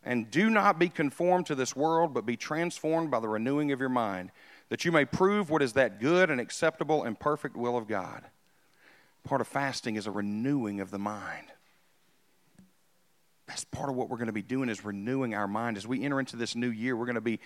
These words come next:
renewing our mind. I don't know about you, but we can have good intentions. But if we spend more time with people than we do with God, we're soon gonna find ourselves frustrated with people.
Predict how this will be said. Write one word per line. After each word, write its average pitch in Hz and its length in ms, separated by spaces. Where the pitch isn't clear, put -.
renewing 120 600
our 104 200
mind. 101 500
I 151 60
don't 190 80
know 180 40
about 160 300
you, 190 160
but 139 120
we 165 100
can 160 140
have 113 180
good 175 180
intentions. 160 880
But 160 100
if 165 60
we 196 100
spend 226 320
more 214 220
time 214 320
with 170 180
people 233 400
than 170 100
we 170 100
do 190 140
with 131 240
God, 175 460
we're 160 120
soon 247 360
gonna 220 160
find 190 240
ourselves 185 380
frustrated 160 580
with 143 140
people. 202 340